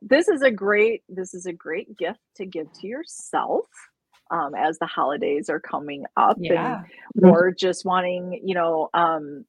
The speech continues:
Speaker 1: maybe to meet your spirit guide, or maybe your spirit guide is somebody that you've once known. You know, we,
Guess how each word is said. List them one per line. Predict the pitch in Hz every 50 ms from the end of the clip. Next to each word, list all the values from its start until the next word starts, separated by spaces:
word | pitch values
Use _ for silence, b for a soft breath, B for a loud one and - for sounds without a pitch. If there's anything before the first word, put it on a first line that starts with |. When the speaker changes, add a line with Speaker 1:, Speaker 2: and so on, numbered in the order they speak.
| _ _ _ _ -
Speaker 1:
maybe | 180 175 175 175 190 202 247 254 240
to | - - 269
meet | 247 262 311 349
your | - 214 185 160
spirit | - - 165 151 151 135 - -
guide, | 160 139 139 147 143 139 -
or | - 165 170 165 196 214 226 233 - - _
maybe | - 165 165 185 226
your | 285 320 339
spirit | - _ - 302 302 302 -
guide | - 254 277 285 294 277
is | 269 -
somebody | - 233 226 233 233 233
that | 233 202 170
you've | 220 220 214 -
once | 214 220 220 214 - - -
known. | 185 196 214 226 202 160 143 139 123
You | 131 143
know, | 135 139
we, | 151 147 151 160 151